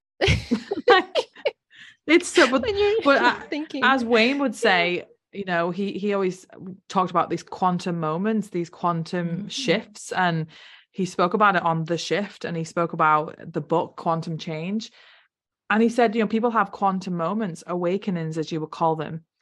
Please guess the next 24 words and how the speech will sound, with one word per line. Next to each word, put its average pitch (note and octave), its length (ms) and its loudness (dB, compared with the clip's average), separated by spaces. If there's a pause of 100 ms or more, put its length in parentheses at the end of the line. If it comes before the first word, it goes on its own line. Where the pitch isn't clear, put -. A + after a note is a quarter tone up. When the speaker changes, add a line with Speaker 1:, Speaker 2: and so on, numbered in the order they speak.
(400)
Speaker 2:
at - 160 -4
random B3 640 2
moments. B3 720 4
Like, G3+ 340 0
they G3+ 160 -4
could G3+ 140 -6
be G3 60 0
walking G#3+ 340 0
the G#3+ 100 0
Speaker 1:
<laughs> G3+ 160 0
Speaker 2:
dog, F#3+ 340 4
they F3+ 100 -6
could F3+ 180 -8
be F#3 140 -4
out F#3 200 4
and G3+ 100 -2
about, F3+ 500 4
they F3+ 80 -6
could F3+ 120 -10
be F#3 80 -6
on F3+ 100 -2
the G3 60 -6
toilet. F#3+ 560 -2
Like, E3 300 -4